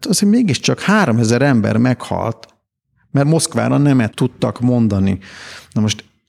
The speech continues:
ezt így kezelni, ahogy ez ott elhangzott, ez,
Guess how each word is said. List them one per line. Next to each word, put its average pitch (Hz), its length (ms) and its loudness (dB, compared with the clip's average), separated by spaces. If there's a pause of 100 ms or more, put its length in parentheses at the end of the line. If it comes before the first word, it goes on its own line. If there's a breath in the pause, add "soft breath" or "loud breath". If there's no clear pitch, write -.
(140)
ezt - 500 -2 (1300 soft breath)
így 202 260 2
kezelni, 104 580 0
ahogy 117 260 -2
ez 104 120 2
ott 107 200 -4
elhangzott, 143 760 0
ez, 110 280 -4